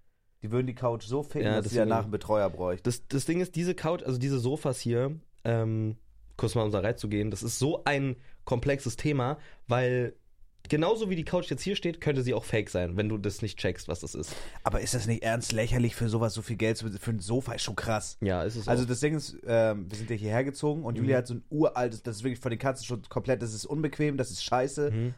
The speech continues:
Speaker 1: man kann da nicht drauf sitzen, das ist komplett zerkratzt, aber wir haben halt ein Sofa so. Und wir können jetzt auch losgehen und uns ein Kauf-, eins kaufen so,
Speaker 2: Mhm.
Speaker 1: aber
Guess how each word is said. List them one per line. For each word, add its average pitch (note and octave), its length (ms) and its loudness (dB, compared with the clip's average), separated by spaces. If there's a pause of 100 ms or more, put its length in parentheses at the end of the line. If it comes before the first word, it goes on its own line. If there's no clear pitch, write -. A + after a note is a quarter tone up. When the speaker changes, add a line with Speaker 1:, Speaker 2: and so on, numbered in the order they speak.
Speaker 1:
man G#2 100 -4
kann A#2+ 160 2
da A#2 80 0
nicht D3 180 -2
drauf C3 220 2
sitzen, B2 240 -2
das A2 80 -4
ist - 80 -10
komplett C#3 340 2
zerkratzt, A#2+ 380 0
aber A2+ 80 0
wir A2+ 60 6
haben A2+ 100 2
halt G#2+ 120 -2
ein - 40 -6
Sofa A#2 300 0
so. G#2 260 0 (380)
Und A2+ 100 -2
wir A#2 80 2
können D3 260 2
jetzt C3+ 140 -4
auch B2+ 180 0
losgehen B2+ 380 0
und A2+ 160 -4
uns A2 140 -8
ein F#2 160 -2
Kauf-, C3 340 2
eins G#2 220 -4
kaufen C#3 300 2
so, E3 240 -2 (180)
Speaker 2:
Mhm. B2 360 0
Speaker 1:
aber A#2 420 2